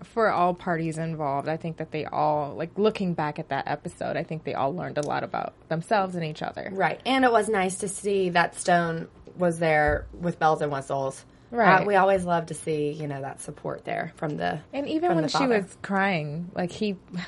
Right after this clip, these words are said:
Speaker 1: put the hand on the leg, was very sentimental.
Speaker 2: Right.
Speaker 1: And, and I don't know. I want them to work it out 'cause I, I thought they were a cute couple,
Speaker 2: Uh, yeah, I
Speaker 1: but
Speaker 2: think, I think they will. You know, I don't see, I don't see why that wouldn't happen,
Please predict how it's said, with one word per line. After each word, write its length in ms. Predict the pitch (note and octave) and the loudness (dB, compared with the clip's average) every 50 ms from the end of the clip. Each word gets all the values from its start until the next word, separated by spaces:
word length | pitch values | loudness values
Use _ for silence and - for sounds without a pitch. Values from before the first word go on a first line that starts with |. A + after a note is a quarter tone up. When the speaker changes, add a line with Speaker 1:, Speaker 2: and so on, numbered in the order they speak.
| - - | -8 -8
Speaker 1:
put 160 | - A3 - | -8 -6 -4
the 60 | G3 | -2
hand 300 | F3 F3 F#3+ F#3+ F#3+ F#3+ | -2 0 0 0 0 0
on 140 | G3 F#3 F#3 | 0 0 0
the 80 | F3+ F3 | 0 0
leg, 540 | E3+ E3+ E3+ E3 E3 E3 E3 E3 E3+ E3 - | 2 2 4 4 4 4 4 2 2 2 0
was 140 | G3 F#3+ | -4 -4
very 300 | G#3 A3 A#3 B3+ C4 B3+ | -2 -2 0 2 2 0
sentimental. 760 | A#3+ - F3+ E3+ F3 F3 E3 D#3 D#3 E3 - E3 D#3 D3+ D3+ D3+ | 0 -2 -4 -4 -2 -4 -4 -4 -4 -4 -2 0 0 2 2 2
Speaker 2:
Right. 200 | D#3 D#3+ D3+ D3+ | 4 4 2 2
Speaker 1:
And, 100 | D3+ - - D#3+ D#3+ D#3 D3+ | 0 -2 -2 -2 -2 -2 -4
and 80 | D#3 D#3+ - - - - - - - - - | -8 -10 -12 -16 -20 -20 -20 -20 -20 -14 -2
I 120 | B3 C#4 E4 | 2 4 4
don't 140 | D#4 C4+ G#3+ | 4 4 4
know. 120 | F#3 F3 E3+ | 2 2 4
I 220 | - B3+ D#4+ F#4 E4 | 4 4 4 4 2
want 340 | G#3+ G3 G3 G3 F#3 F3+ | 0 0 0 0 0 0
them 220 | - F3+ E3+ E3+ E3+ | 0 -2 -2 -2 -2
to 80 | - | -2
work 220 | F3 E3 E3 E3+ - | 0 0 0 0 0
it 60 | E3 | 0
out 140 | D#3+ D#3 D#3+ | 0 0 -2
'cause 140 | - F3+ - | -2 -2 0
I, 140 | F3+ F3+ F3 - - | 0 0 0 -4 -6
I 160 | - - G#3 | -4 -4 -4
thought 280 | G3 - F3+ E3 D#3+ - | -2 0 0 -2 0 0
they 100 | E3 D#3+ | -2 -2
were 140 | D#3+ D#3+ D#3+ | -2 -2 -4
a 40 | D#3 | -4
cute 220 | - - F3 F3 | -4 -4 -4 -2
couple, 280 | - - - - - - | 0 0 0 0 2 2
Speaker 2:
Uh, 20 | D4+ | 4
yeah, 140 | F4 E4+ D#4 | 4 6 6
I 60 | E4+ | 4
Speaker 1:
but 60 | - | 4
Speaker 2:
think, 220 | G#4 G#4+ G#4+ - | 4 2 2 0
I 40 | - E4+ | 0 0
think 160 | G4 G4 F#4+ | 2 2 2
they 100 | F#4 E4+ | 2 2
will. 420 | E4 E4+ D#4 A3 E3+ F#3 F3 F#3 - | 2 6 8 8 8 6 4 0 -2
You 140 | - B3 C4 | 0 2 4
know, 160 | B3 A#3+ B3 | 6 8 8
I 140 | A#3+ A3+ A#3 | 8 8 8
don't 240 | A#3 B3 A#3 - - | 8 6 4 0 -2
see, 360 | - - A#3 A3+ A3 G#3+ G3+ - | -2 0 4 6 6 6 4 4
I 80 | - G3+ | 2 2
don't 180 | A3 G#3+ G3+ G3+ | 2 2 2 0
see 140 | - G#3+ | 0 2
why 220 | G3+ F#3 F3+ F3 F3 | 4 6 6 6 6
that 180 | F3+ E3+ E3 E3+ | 6 4 4 2
wouldn't 220 | F3 E3+ F3+ F#3+ F#3+ | 0 0 0 -2 -2
happen, 580 | G3 G3 F#3+ G3 G3 G3 G3 G3+ G3+ - - | -2 -2 0 2 2 2 2 0 -2 -6 -10